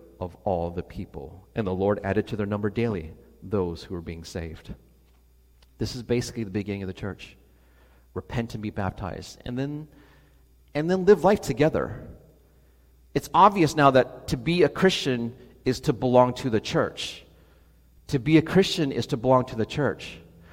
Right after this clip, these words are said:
No one gets saved and wanders around aimlessly thinking about whether to join a church. People repent and then get baptized into the fellowship of the church.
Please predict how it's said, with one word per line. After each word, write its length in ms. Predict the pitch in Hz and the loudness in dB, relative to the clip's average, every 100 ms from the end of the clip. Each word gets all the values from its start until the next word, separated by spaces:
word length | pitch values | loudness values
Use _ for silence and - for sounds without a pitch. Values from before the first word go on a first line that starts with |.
| - - - | -20 -20 -10
No 180 | 139 180 | 4 8
one 220 | 254 226 | 8 6
gets 260 | 170 190 - | 4 0 2
saved 420 | 160 170 180 147 | 4 6 6 6
and 200 | 135 120 | 2 4
wanders 420 | 131 156 147 127 | 6 8 6 2
around 340 | 123 131 127 123 | 4 4 4 0
aimlessly 520 | 135 131 107 - 92 | -2 0 -2 -2 -4
thinking 360 | 131 113 120 | -4 -6 -4
about 280 | 107 107 107 | 0 2 2
whether 240 | 120 107 98 | 2 0 -2
to 120 | 107 | -6
join 240 | 107 101 | -6 -6
a 40 | 87 | -6
church. 480 | - 101 - - - | -4 -4 -4 -12 2
People 300 | 165 165 170 | 2 6 6
repent 480 | 131 - 143 156 135 | 6 2 0 0 0
and 80 | |
then 100 | 135 | -2
get 200 | 120 123 | 2 4
baptized 600 | 123 123 131 110 110 98 | 4 0 0 0 0 -2
into 220 | 107 101 101 | -8 -4 -4
the 100 | 98 | -2
fellowship 520 | - 98 98 104 90 | -2 -2 -2 -8 -10
of 80 | 85 | -10
the 80 | |
church. 440 | - - - - | -8 -6 -6 -12